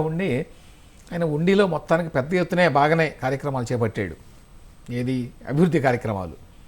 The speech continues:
దాదాపు కంటిన్యూస్గా ఏదో ఒకటి చేస్తూనే ఉన్నాడు ఆయన. Every day ఆ Twitter-లో పెడతాడు ఉండి నియోజకవర్గంలో కొత్తగా ఏం చేస్తున్నామో ఏమిటి అనేది. So ఇంతకాలం తర్వాత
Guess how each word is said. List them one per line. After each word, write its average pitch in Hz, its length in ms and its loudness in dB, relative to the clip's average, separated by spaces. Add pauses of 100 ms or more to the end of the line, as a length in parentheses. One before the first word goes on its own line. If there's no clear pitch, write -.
(320)
దాదాపు 156 300 -2
కంటిన్యూస్గా 165 520 -2
ఏదో 151 100 2
ఒకటి 139 160 -4
చేస్తూనే 139 360 -4
ఉన్నాడు 101 220 -6
ఆయన. 98 120 -8 (1160)
Every 139 300 0 (100)
day 170 120 6 (180)
ఆ - 20 0 (100)
Twitter-లో 139 380 -2
పెడతాడు 131 340 -2 (380)
ఉండి 117 260 -4
నియోజకవర్గంలో 113 580 -8 (500)
కొత్తగా 165 340 6
ఏం 127 120 0
చేస్తున్నామో 117 440 -4
ఏమిటి 95 260 -6
అనేది. 73 240 -12 (1300)
So - 60 4 (140)
ఇంతకాలం 170 460 2
తర్వాత 160 240 4